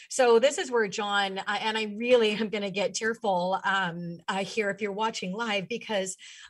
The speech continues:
I, I had an opportunity to speak in front of Liberty High School, fifteen hundred students. They had attempted suicide and a suicide and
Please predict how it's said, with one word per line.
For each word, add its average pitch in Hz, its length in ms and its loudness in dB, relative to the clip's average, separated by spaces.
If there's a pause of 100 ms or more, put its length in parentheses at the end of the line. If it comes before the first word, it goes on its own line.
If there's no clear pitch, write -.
I, 220 460 2 (380)
I 233 160 2
had 262 180 -2
an 247 80 -4
opportunity 226 560 -4
to 202 80 -6
speak 214 300 -6
in 196 80 -10
front 208 160 -8
of 196 80 -4
Liberty 196 320 -4
High 190 160 -6
School, 185 260 -6
fifteen 254 400 -6
hundred 196 300 -6
students. 196 400 -6
They 202 100 -8
had 185 300 0
attempted 226 520 -2
suicide 190 680 -2
and 165 120 -4
a 160 80 -8
suicide 214 640 -2
and 175 120 -4